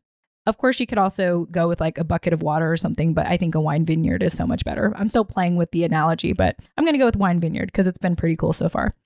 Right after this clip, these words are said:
For now, I want you to look at the total retirement benefit and the present value in this kind of way. So the total retirement benefit,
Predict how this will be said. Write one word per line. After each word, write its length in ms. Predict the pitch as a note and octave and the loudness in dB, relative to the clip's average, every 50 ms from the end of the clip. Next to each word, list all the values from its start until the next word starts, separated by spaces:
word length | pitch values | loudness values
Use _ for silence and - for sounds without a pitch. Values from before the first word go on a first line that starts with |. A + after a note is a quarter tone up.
| _ _ _ _ - | _ _ _ _ -4
For 100 | - C4 | -2 0
now, 280 | C4 C#4 D4 E4 F4 | 2 2 2 0 0
I 120 | - - A#3+ | 0 -2 -2
want 340 | A3+ A3 G#3+ A3+ A3+ - | 0 0 0 -2 -2 -2
you 120 | - A3+ G#3 | -2 -2 -2
to 480 | - - A3 G3+ G3 F#3+ F#3 F#3+ G3+ - _ _ _ _ - | -2 0 2 2 2 2 0 -2 -4 -8 _ _ _ _ -2
look 340 | F#3 F#3+ G#3 A#3 C#4 - - - | 0 4 4 4 4 2 0 -4
at 300 | F#3 F#3 F#3+ F#3+ F#3+ - _ - | -2 0 0 0 -2 -4 _ -6
the 80 | F#3 | -4
total 340 | - - - F#3+ G3 G#3 G#3+ | -4 -2 -2 0 2 2 2
retirement 500 | G#3+ G#3 - - F#3+ F3 F#3 F3+ F3 - | 2 0 -2 -2 -2 0 0 0 0 0
benefit 540 | - D#3+ E3+ E3+ - - E3 E3 E3 - _ - | 2 2 2 2 2 0 0 0 0 -2 _ 0
and 140 | F3 F3 | 0 0
the 60 | E3+ - | 0 0
present 400 | - - F#3 F#3 G3+ G#3 - - | 0 2 2 2 2 0 0 0
value 340 | D#3 D#3+ D#3+ D#3+ D#3+ D#3+ | 0 2 2 2 2 0
in 160 | - E3+ E3+ E3 | 0 0 0 0
this 160 | - - - | 0 0 0
kind 220 | - - - E3+ D#3+ | 0 -2 0 0 2
of 60 | E3 | 2
way. 260 | F3+ - - - G3+ - _ _ _ _ _ _ _ - | 2 0 0 0 -2 -4 _ _ _ _ _ _ _ -6
So 220 | - - B3 A#3+ B3 | 0 2 4 4 4
the 100 | A#3 A#3+ | 2 -2
total 420 | - - - D4 E4+ G4+ G#4+ G4+ | -4 -2 0 2 2 4 4 4
retirement 720 | E4+ D#4 C4 - - A3 G#3 G3+ G3+ G3+ G3+ F#3+ - D#3+ | 2 0 0 -2 0 0 2 4 4 4 2 0 0 0
benefit, 500 | D#3+ E3+ E3+ E3+ E3 - - E3 - - | 0 2 2 2 2 0 0 -2 -2 -4